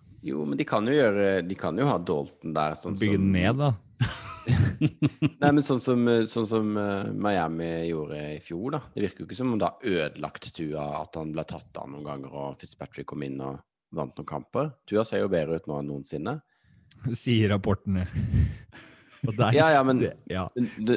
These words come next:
Speaker 1: du så jo liksom hvordan han spilte. Jeg
Speaker 2: Ja,
Speaker 1: har jo
Speaker 2: han
Speaker 1: sett
Speaker 2: så bra
Speaker 1: highlights
Speaker 2: ut.
Speaker 1: der, og
Speaker 2: Enig i det.
Speaker 1: selv om han hadde en kjip interception, så, så, så han jo ganske mye mer mobil ut og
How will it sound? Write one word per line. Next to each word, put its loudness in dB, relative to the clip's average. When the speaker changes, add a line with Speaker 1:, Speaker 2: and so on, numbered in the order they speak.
Speaker 1:
du 2
så 0
jo 6
liksom 0
hvordan 2
han -4
spilte. -2
Jeg 4
Speaker 2:
Ja, 4
Speaker 1:
har 4
jo 2
Speaker 2:
han 0
Speaker 1:
sett -6
Speaker 2:
så -2
bra -2
Speaker 1:
highlights -2
Speaker 2:
ut. -2
Speaker 1:
der, 0
og 0
Speaker 2:
Enig 0
i -4
det. -10
Speaker 1:
selv 0
om 0
han -2
hadde -2
en -4
kjip -10
interception, -8
så, -2
så, -14
så -6
han -4
jo -6
ganske -10
mye -2
mer -4
mobil -6
ut -10
og -6